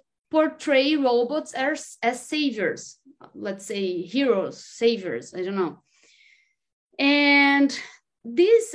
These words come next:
animes, they, they, they picture a future where robots and humans, uh, like, like embrace each other in, in, in this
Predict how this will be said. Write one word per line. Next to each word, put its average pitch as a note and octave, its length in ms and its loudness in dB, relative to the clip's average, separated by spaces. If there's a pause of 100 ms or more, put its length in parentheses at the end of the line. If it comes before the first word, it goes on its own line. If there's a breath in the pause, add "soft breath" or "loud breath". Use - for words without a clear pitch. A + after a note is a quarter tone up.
animes, A3+ 720 -2
they, A#3+ 380 0
they, A#3+ 680 -4 (120)
they C4 160 -6 (160)
picture F4 360 0
a A#3 100 4
future G#3+ 840 -4 (220 loud breath)
where C#4 280 4
robots C#4 600 2
and A#3+ 120 -4
humans, D#4+ 720 0
uh, B3 600 -2 (200)
like, - 460 -8 (280)
like C4+ 440 -2
embrace C#4+ 680 4
each A3+ 240 -10
other F3 640 -4
in, G#3+ 160 -8
in, A3 380 -6
in A3 240 -6
this A#3 420 -4